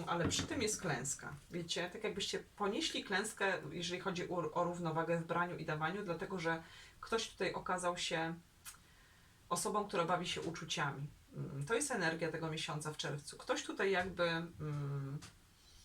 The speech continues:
jest osobą, która bawi się uczuciami, która sobie trochę eksperymentuje z miłością. Niedojrzała osoba taka, wiecie, uczuciowa, o-, uczuciowo taka, mm,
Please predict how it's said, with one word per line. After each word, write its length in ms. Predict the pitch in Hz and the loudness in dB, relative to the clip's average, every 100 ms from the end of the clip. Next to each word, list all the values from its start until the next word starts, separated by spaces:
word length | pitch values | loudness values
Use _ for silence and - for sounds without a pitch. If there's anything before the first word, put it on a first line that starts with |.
| - - - - - - - | -20 -20 -20 -20 -6 -6 0
jest 260 | 214 277 | 2 2
osobą, 340 | 294 208 202 202 | 0 0 0 0
która 200 | 175 165 | 0 4
bawi 220 | 180 190 | 4 2
się 140 | 190 | -2
uczuciami, 640 | 156 - 160 175 165 165 | -2 -4 -4 0 2 0
która 240 | 160 - 170 | -2 -2 -2
sobie 200 | 170 165 | 0 -2
trochę 320 | 165 170 190 | -2 -2 -4
eksperymentuje 760 | 151 - 175 170 165 160 190 165 | -6 -2 0 2 0 0 0 2
z 100 | 165 | 0
miłością. 520 | 151 147 151 - 170 | 2 2 0 -2 -2
Niedojrzała 720 | 254 254 226 190 180 160 - | 0 2 2 6 6 6 2
osoba 400 | 147 156 143 127 | 0 0 0 -2
taka, 280 | 143 143 139 | -2 -2 -2
wiecie, 400 | 147 143 147 143 | -2 -2 -4 -4
uczuciowa, 720 | 151 - 151 156 151 139 123 - - - | -6 -6 -2 0 2 0 -4 -6 -16 -2
o-, 180 | 175 165 | 0 0
uczuciowo 560 | 202 - 175 185 165 151 | -2 -2 -2 2 4 2
taka, 500 | 151 147 147 139 143 | 0 0 2 2 0
mm, 460 | 147 143 143 139 143 | -2 -2 0 0 0